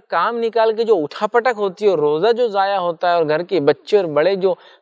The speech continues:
خامخواہ کے involve ہو جاتے ہیں، بڑی amazing situation ہے۔ گھر کو سجانا سنوارنا، گھر کو coloring کرنا، نئے پردے لگانا، بلکہ رمضان آتے ہی ایسا لگتا ہے کہ ایک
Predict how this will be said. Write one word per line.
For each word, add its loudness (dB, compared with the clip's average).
خامخواہ 0
کے 0
involve 4
ہو -4
جاتے 0
ہیں، -6
بڑی 2
amazing -2
situation -4
ہے۔ -6
گھر 0
کو 0
سجانا -2
سنوارنا، 0
گھر -4
کو -4
coloring -2
کرنا، 0
نئے -2
پردے -2
لگانا، 0
بلکہ 0
رمضان 0
آتے -2
ہی -2
ایسا -2
لگتا -2
ہے 0
کہ -2
ایک 0